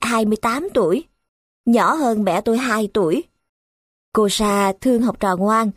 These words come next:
và ghét học trò không ngoan. Cô liệt tôi vào hạng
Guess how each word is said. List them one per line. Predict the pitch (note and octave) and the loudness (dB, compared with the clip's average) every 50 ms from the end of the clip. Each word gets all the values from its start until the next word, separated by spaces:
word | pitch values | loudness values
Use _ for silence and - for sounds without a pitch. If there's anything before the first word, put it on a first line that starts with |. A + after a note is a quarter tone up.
| _ _ _ _ _ - | _ _ _ _ _ -2
và | G3 G#3+ G3+ F#3+ F3 - _ _ - | 0 0 2 2 0 -2 _ _ -4
ghét | A3+ C4+ D4+ F4+ G4+ - | -2 -2 0 -2 -2 -2
học | D#4 A#3+ - - | -4 -4 -4 -2
trò | - A3+ - - - | -2 -2 -2 -2 -2
không | B3+ B3 A#3+ A#3+ | -2 0 0 2
ngoan. | A#3+ A#3+ B3 B3 A#3 A#3 _ _ _ _ _ _ _ _ _ _ _ - | 2 2 2 0 0 -4 _ _ _ _ _ _ _ _ _ _ _ -2
Cô | A3 A3 G#3 | 0 0 2
liệt | G3 F#3+ - - - | 2 0 -2 -2 -2
tôi | G#3+ G#3 G#3 G3+ G3 F#3 | 0 0 2 2 2 2
vào | F#3 D#3+ | 0 0
hạng | E3+ F#3+ F#3 D#3+ D#3+ F3 G3+ | 0 0 0 0 0 -2 -4